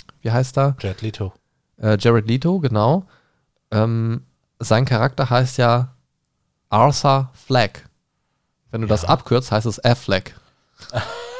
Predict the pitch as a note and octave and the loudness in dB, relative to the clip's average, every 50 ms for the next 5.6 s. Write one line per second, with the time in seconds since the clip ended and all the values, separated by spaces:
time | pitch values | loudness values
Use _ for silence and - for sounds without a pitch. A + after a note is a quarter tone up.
0 | C5 B4+ B4+ - - - - A2 G2+ - - A#2+ - C3 A#2+ G#2 A2 G2 G#2+ A2 | -14 -14 -14 -16 -20 -8 -4 -4 -2 2 2 2 4 4 4 6 6 4 4 2
1 | A2+ - - - - - - A2 A2+ A2+ - - A#2 A#2+ A#2+ A2+ A#2 B2 A#2 G#2+ | 2 0 -6 -14 -8 -4 -2 -2 -2 -2 -2 -2 -2 -2 -2 0 0 2 2 0
2 | G#2+ G#2 A2 C3 D#3 D#3+ C3+ - B2 A#2 - - A#2 - G#2 G#2+ E3 F3+ A2+ - | 0 0 0 0 0 0 0 2 4 4 4 2 0 0 2 4 4 4 4 2
3 | F3 - - - F#3+ G3+ - A#2+ A2+ A2+ A2+ A2+ A2+ B2 - - - - A2 - | 2 2 2 2 2 2 4 2 0 -2 -4 -6 -8 -10 -12 -12 -10 -10 -6 0
4 | - A#2+ A#2+ A#2+ C3 C3 E3 E3+ F#3 F3+ - C3+ - A#3+ A3+ C#3 - C#3 - A#3+ | 2 4 4 4 2 0 2 2 2 0 2 2 2 2 4 2 2 0 0 2
5 | A#3 - A2 A2 G#2 G2+ G#2+ B2 - - C#3 C3+ | 2 2 4 4 4 4 4 2 2 0 0 -2